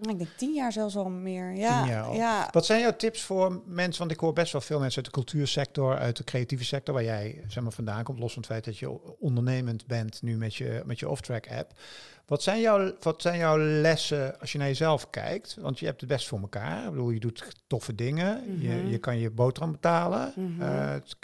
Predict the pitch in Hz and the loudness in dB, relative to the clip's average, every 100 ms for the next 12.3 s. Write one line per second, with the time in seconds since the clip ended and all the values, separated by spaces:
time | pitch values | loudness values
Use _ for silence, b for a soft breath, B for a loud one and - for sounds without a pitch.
0 | 131 147 - 151 147 143 139 143 143 - | -2 -2 0 0 0 -4 -2 -2 -2 -2
1 | 214 190 196 208 233 196 175 180 190 220 | -2 0 0 0 -4 -4 -4 -2 -4 -2
2 | 151 - 185 180 170 180 175 165 165 156 | -2 2 4 6 6 4 2 0 0 0
3 | 160 170 156 151 - - 160 151 175 - | -2 0 0 -2 -8 -4 -2 0 -2 0
4 | 160 - 175 156 120 117 - 123 117 113 | 0 0 -2 -2 -2 -4 0 0 0 0
5 | 113 110 110 110 117 120 117 - 123 117 | 0 0 0 0 -2 -4 -4 -4 -2 -2
6 | - 123 113 110 - _ _ _ - - | -4 -4 -4 -6 -10 _ _ _ -12 -4
7 | 135 - 165 - - _ _ _ 180 180 | -4 -4 -10 -10 -16 _ _ _ 0 2
8 | 196 208 208 214 196 214 202 214 233 - | 2 -2 2 4 4 2 0 0 -2 0
9 | 208 202 196 196 - 190 180 180 180 175 | 2 4 2 -2 -2 0 2 2 2 2
10 | 175 - 202 214 247 294 277 285 277 294 | 0 -2 4 4 6 2 2 -2 0 0
11 | 285 135 285 - 277 269 226 254 294 - | 0 2 2 4 4 4 2 2 4 2
12 | 320 - | 2 0